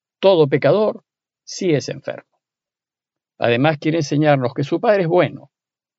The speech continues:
que nos quiere, que solo busca nuestro bien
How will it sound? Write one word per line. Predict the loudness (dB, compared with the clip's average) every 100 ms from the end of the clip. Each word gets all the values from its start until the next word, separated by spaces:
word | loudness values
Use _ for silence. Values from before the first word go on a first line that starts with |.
| _
que | 0
nos | 2 0
quiere, | 0 0 -2 -12 _ _ _ _ -4
que | 2
solo | 4 4 4
busca | 2 0 0
nuestro | 0 0 -2 0
bien | 0 0